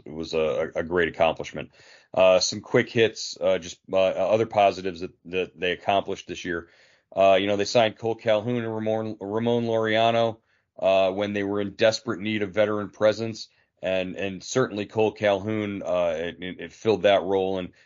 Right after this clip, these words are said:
and really clicked and gave them something they really needed and were lacking,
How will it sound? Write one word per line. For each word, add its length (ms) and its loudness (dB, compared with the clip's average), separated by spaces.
and 200 -4
really 220 4
clicked 460 -2
and 180 -10
gave 280 -2
them 180 0
something 360 -2
they 100 -2
really 260 -4
needed 340 -2
and 140 -6
were 100 -4
lacking, 560 2